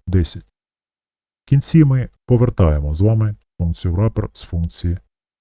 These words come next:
декоратор. І таким чином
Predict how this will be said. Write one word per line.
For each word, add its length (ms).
декоратор. 560
І 260
таким 280
чином 420